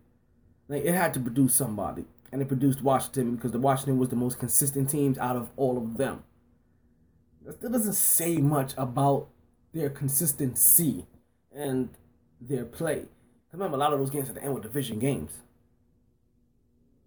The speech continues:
So they took some games from teams that they were better than because they were the best team in their division.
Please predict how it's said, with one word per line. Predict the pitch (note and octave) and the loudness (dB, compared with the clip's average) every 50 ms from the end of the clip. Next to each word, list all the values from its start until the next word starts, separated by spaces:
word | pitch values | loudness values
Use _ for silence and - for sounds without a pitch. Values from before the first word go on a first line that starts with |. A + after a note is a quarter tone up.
| _ _ | _ _
So | - B2 | -10 -6
they | A#2+ C3 | -4 -2
took | C3+ - C#3+ - | -2 -2 -2 -2
some | - C#3 C3+ | -2 0 0
games | B2+ C#3 C3+ C3 B2+ - | 0 0 0 -2 -2 -4
from | A#2+ A#2+ | -6 -4
teams | - - C#3 C3 C3 B2+ B2+ B2+ | 0 2 2 4 4 2 2 0
that | B2+ B2 B2+ - - - - _ _ _ _ _ _ _ _ _ _ _ _ _ _ - C3 - - - - _ _ - | 0 0 0 -2 -4 -8 -14 _ _ _ _ _ _ _ _ _ _ _ _ _ _ -20 -20 -20 -20 -20 -20 _ _ -4
they | D3 D3+ D#3 | -2 0 0
were | D3+ D3+ D3+ D3 C#3 | 2 4 4 4 4
better | C#3 - C3+ - - F3 F3 E3 D3 | 2 0 -4 2 4 4 4 6 4
than | B2+ A#2 A#2 A#2+ A#2+ A2+ | 4 4 2 0 -2 -2
because | B2+ C3 C3+ D3+ C3 B2+ B2 C3+ C#3 C3 | -4 -2 0 0 0 0 0 -4 -4 -2
they | C3+ B2+ C3 | -2 0 0
were | C3+ C#3 C3+ C3+ | 2 0 0 0
the | C3 C3 C3 | 0 0 -2
best | C3 - A#2+ A#2 - - | 0 0 -2 -2 0 0
team | C#3+ C3 B2+ | 2 2 2
in | A2+ | 2
their | A2 G#2 | 2 2
division. | A#2+ C#3 C#3 E3+ F3 - F#2+ - - | 2 4 4 4 2 0 -2 -8 -10